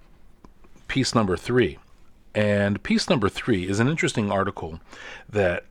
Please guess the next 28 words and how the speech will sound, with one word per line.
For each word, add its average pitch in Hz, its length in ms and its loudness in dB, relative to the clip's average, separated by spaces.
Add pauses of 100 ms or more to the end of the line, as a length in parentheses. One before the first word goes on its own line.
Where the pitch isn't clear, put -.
(100)
I 113 220 4
found, 95 560 0 (300)
uh, 101 160 2
probably 147 340 0
once 117 240 0
again 101 220 0
through 92 220 -4
Our 90 120 0
Judaism, 85 560 -4 (540)
and, 87 420 -4
uh, 85 320 -6
a 87 60 -6
lot 104 200 0
of 104 60 -8
times 95 280 -4
I 95 140 0
will 87 180 -4
get 98 340 -2
my, 90 300 -4
that, 101 300 -4
that's 104 240 -2
where 101 200 0
I 90 40 -2
get 92 180 -4
my 92 100 -8
sources 95 480 -6
from, 110 340 -10 (520)
uh, 73 540 0